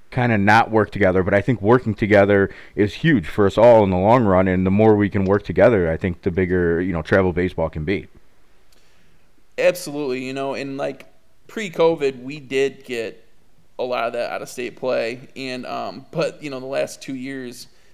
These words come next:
Speaker 2: if you're a team from Ohio and Indiana, you know, regardless of your political beliefs,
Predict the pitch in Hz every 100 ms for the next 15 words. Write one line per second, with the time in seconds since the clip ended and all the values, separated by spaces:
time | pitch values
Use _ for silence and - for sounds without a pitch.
0 | - - - 127 143 139 135 147 131 139
1 | 127 120 131 131 127 127 123 123 - 120
2 | 127 131 131 135 135 120 120 123 - 131
3 | 120 117 123 135 127 135 135 120 117 -
4 | - - - 120 127 - 131 135 127 123
5 | 127 131 131 -